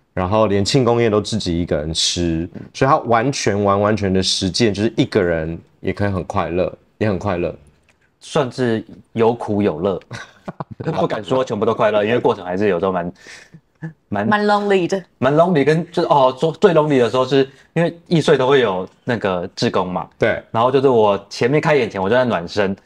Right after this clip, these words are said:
Speaker 1: 对。
Speaker 2: 就一个人暖身，然后志工就在角落这样一群人在聊天，我想说，
Speaker 1: <laughs>
Speaker 2: 哇。
Speaker 1: 你想加入他们吗？
Speaker 2: 我不想加入他们，可是我就觉得，哇，那个对比真的是超级，觉得，哇，我前面装台，装完台之后，然后把场地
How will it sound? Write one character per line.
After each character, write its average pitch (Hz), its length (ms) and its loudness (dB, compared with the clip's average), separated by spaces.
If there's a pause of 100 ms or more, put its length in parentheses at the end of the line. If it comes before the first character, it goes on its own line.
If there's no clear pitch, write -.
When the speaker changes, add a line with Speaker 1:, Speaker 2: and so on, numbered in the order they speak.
(100)
Speaker 1:
对。 113 120 2
Speaker 2:
就 120 60 2
一 135 100 0
个 120 80 0
人 101 140 -4
暖 92 180 -2
身， 107 200 0
然 98 100 2
后 117 240 2
志 139 100 2
工 117 160 0
就 117 120 0
在 113 140 2 (100)
角 92 160 0
落 110 120 4
这 104 80 0
样 104 140 -2 (160)
一 143 100 -2
群 113 140 -2
人 98 100 -2
在 110 80 2
聊 87 200 -4
天， 95 260 -4
我 95 60 -2
想 85 120 -4
说， 220 200 4
Speaker 1:
<laughs> 127 40 -2
Speaker 2:
哇。 180 240 2 (920)
Speaker 1:
你 165 140 6
想 165 180 4
加 165 200 2
入 165 120 2
他 160 140 4
们 151 180 2
吗？ 131 200 2
Speaker 2:
我 156 40 4
不 202 80 4
想 190 120 4
加 180 80 2
入 190 60 4
他 185 100 4
们， 165 120 2
可 151 80 0
是 143 80 4
我 143 120 6
就 147 80 4
觉 135 80 4
得， 123 140 4
哇， 180 180 2
那 180 80 0
个 170 80 4
对 165 180 4
比 110 80 -2
真 120 100 2
的 117 60 2
是 120 80 0
超 113 400 2
级， 87 400 -8 (480)
觉 117 80 0
得， 117 200 -4 (640)
哇， - 200 -2
我 113 100 -2
前 127 220 0
面 156 160 2
装 135 400 0
台， 85 340 -4 (220)
装 139 140 0
完 139 120 2
台 110 200 0
之 120 80 0
后， 117 220 4
然 95 100 -2
后 110 100 4
把 107 160 2
场 92 220 -6
地 107 320 -2